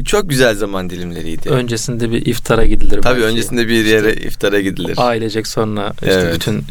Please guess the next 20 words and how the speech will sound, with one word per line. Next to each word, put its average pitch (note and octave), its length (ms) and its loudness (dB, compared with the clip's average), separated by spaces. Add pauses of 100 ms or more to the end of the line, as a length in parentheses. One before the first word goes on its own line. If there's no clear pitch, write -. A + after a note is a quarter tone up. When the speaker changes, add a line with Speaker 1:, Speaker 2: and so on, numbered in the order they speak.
(120)
Speaker 2:
ma A2 260 0
aile, G#2 420 -4 (180)
e, F#2+ 220 -6
teravihe G#2+ 480 -2
gidilir. F#2+ 360 -6
İşte - 300 0
Speaker 1:
Evet. F2+ 300 2
Speaker 2:
sonrasında A2 540 -2
belki G2+ 240 -6
çay G#2+ 220 -4
kahve G2+ 360 -2 (160)
caminin G#2+ 400 -4
bahçesinde G2+ 480 -6
erkekler G#2+ 480 -2
işte, - 260 -6
hanımlar A2+ 440 0
yine G#2+ 160 0
eve G#2 300 -2
döner. G2+ 260 -2
Speaker 1:
Evet. F2+ 320 2